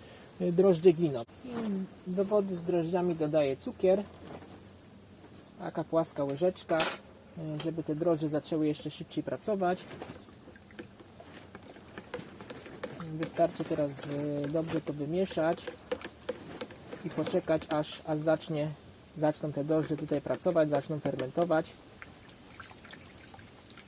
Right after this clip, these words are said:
E, co jeszcze do tej ciepłej wody?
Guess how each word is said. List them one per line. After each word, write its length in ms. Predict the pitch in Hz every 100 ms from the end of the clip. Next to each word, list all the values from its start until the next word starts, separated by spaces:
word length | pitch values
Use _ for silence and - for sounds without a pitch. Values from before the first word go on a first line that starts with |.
| - - - - - - - - - - - - - - - - - - - - - - - - - - - - - 165 160
E, 40 | 165
co 120 | -
jeszcze 440 | 214 202 - 190 147
do 180 | 170 180
tej 160 | 185
ciepłej 380 | - 196 - 170
wody? 480 | 240 214 185 190